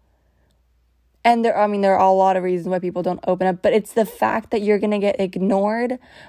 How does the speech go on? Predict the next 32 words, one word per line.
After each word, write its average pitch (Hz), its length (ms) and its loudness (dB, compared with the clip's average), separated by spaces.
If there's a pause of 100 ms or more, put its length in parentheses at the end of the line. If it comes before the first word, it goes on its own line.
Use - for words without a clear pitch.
or 214 220 2
your 202 300 0
feelings 208 440 -2
are 196 80 0
gonna 190 200 -2
be 185 120 -2
invalidated, 208 1040 0 (320)
or 208 160 -2
no 208 180 2
one's 208 280 0
gonna 185 260 -4 (160)
give 233 300 4
a 254 80 0
shit. 233 560 -2 (800)
It's 233 260 2
like, 226 300 2 (220)
it's 208 240 2
that 208 320 2
kind 247 240 0
of 254 100 -2
stuff 277 440 0
that 226 180 2
makes 208 320 -2
people 214 400 -6
not 196 480 0
want 190 260 -2
to - 140 -4
open 185 280 0
up - 300 -10 (1080)
because 214 360 2
they're 214 180 4
scared 214 880 -2